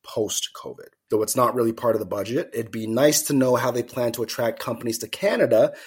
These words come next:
now that Trump isn't in power. How are we gonna foster competitiveness, especially for tech companies? I hear that. Finally, she'd have liked to see an enhanced investment in the first-time home buyer's credit. There's lots of talk about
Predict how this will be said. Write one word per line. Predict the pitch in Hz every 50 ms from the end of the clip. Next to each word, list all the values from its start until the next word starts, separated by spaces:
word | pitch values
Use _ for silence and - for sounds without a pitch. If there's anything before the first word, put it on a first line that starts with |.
| - - _ _ _ _ _
now | - 147 185 202
that | 196 202 185 -
Trump | - 214 226 226 208
isn't | 170 143 165
in | 180 175
power. | 147 156 190 240 247 170 - - - _ _ _ _ _ _ _ _ _
How | - - 143 143 156
are | 175 180
we | 180 185
gonna | 180 180 170
foster | - - 160 147 139 - - 123
competitiveness, | - 123 113 - - 156 165 175 139 110 95 92 87 95 95 - -
especially | 107 - - - 123 120 117 - - 120
for | 110 - 104 95
tech | - 151 160 165
companies? | - 92 - - - - - - - - - _ _ _ _ _ -
I | 101
hear | 98 127 127
that. | 107 - - - _ _ _ _ _ - - - - - - - _ -
Finally, | - 165 175 202 202 147 117 113 143 226 - _ _ -
she'd | - - 170 165 147
have | 139 127
liked | 139 139 139 135
to | 139 127
see | - - 135 131 123 113
an | 123
enhanced | 120 117 110 104 117 127 127 123 117 - -
investment | 113 101 101 110 107 - - 110 101 90 -
in | - 107 104 101
the | 101
first-time | 95 - - 120 113 110 - - - - 113 104 104 92
home | - - 101 95 92 92
buyer's | - 87 87 87 85 85 85 - -
credit. | - - - 117 107 95 78 - _ _ - - - - - _ _ -
There's | 95 87 95
lots | 107 104 - -
of | -
talk | - - 202 196 175 139 - -
about | 135 120 117 113 110 104 -